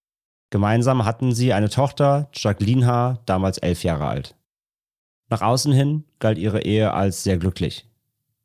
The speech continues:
Doch bei diesem Ausflug wurde die Familie das letzte Mal zusammen gesehen.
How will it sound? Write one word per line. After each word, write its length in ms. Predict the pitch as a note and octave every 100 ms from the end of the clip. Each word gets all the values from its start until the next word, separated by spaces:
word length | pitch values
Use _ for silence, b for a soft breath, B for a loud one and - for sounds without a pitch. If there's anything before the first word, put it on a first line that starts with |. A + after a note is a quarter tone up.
| _ -
Doch 260 | G#2+ G#2
bei 180 | - G#2+
diesem 220 | A2+ C3+
Ausflug 640 | - A#2 B2 - D#3 E3+ - -
wurde 260 | G2+ A#2 C3+
die 120 | D3
Familie 420 | B2+ A#2 A#2 B2
das 120 | A#2
letzte 300 | A#2 A2+ -
Mal 300 | G#2 G2 G#2
zusammen 500 | - G#2+ G2 G2+ G2+
gesehen. 400 | G#2+ F#2+ E2+ C#2